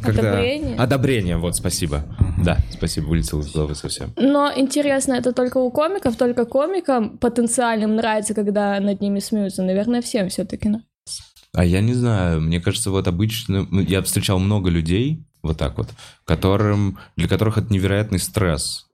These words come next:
Speaker 1: Вообще,
Speaker 3: Мгм.
Speaker 1: что над ними большая тол-, толпа людей,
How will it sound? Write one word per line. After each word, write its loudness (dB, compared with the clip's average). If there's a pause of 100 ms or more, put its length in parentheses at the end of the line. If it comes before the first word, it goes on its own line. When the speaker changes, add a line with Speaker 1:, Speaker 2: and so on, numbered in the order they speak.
(100)
Speaker 1:
Вообще, 2
Speaker 3:
Мгм. -2
Speaker 1:
что 0
над 2
ними 2
большая 0
тол-, -4 (720)
толпа 2
людей, 2